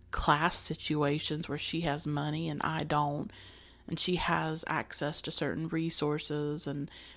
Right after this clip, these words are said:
treatments that I don't, but that core of it, that horror of the body,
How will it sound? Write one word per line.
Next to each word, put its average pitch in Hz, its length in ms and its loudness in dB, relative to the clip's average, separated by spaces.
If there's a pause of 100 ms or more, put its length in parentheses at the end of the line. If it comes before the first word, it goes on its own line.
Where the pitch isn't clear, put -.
(160)
treatments - 640 2
that - 200 0
I 143 200 4
don't, 135 480 2 (580)
but 160 260 0
that 151 460 -2
core 196 500 8
of 135 240 0
it, - 340 -4
that - 340 -2
horror 175 600 2
of 156 140 -6
the 151 100 -4
body, 147 640 -2